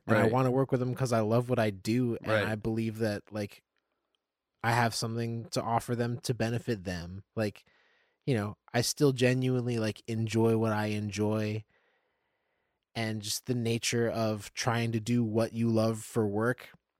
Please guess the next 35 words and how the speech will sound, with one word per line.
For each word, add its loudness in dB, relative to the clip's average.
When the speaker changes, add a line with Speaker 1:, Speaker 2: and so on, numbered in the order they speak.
Speaker 1:
then 2
brings 0
in -4
questions 0
for 0
yourself 2
when 2
you're 4
doing 6
what 4
you 4
love. 8
Speaker 2:
Right, 2
right. 0
Speaker 1:
Is 4
it 2
for 4
work? 4
Like 0
Speaker 2:
It's -6
fucked, 6
man. 4
Like, 0
I -4
mean, 6
I -2
Speaker 1:
Yeah. 2
Speaker 2:
w-, -2
I, -4
I 4
wanted 10
to 10
ask, 8
like, 0
um, 2